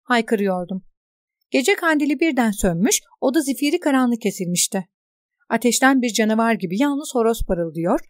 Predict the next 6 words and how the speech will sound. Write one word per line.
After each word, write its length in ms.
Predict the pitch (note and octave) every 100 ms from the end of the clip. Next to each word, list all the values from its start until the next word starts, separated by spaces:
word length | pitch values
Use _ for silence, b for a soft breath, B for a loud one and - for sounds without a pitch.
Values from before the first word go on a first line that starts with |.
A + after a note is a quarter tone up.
| b b
altın 360 | B3+ B3+ - G4
kırmızısı 440 | E4+ C#4+ C4 -
alevler 580 | D4+ A#3+ A3 A3 C4+ F#4+ _ _
duvarlarda 540 | C#4 C4 C4 B3 A#3+ A3
uçuşuyordu. 720 | G3+ - F#3+ F3 E3+ F#3 E3+ _ _ _ _ _ _ _ _
Bağırıyordum. 720 | A3 G#3+ G#3+ G3+ F3+ F3+ F#3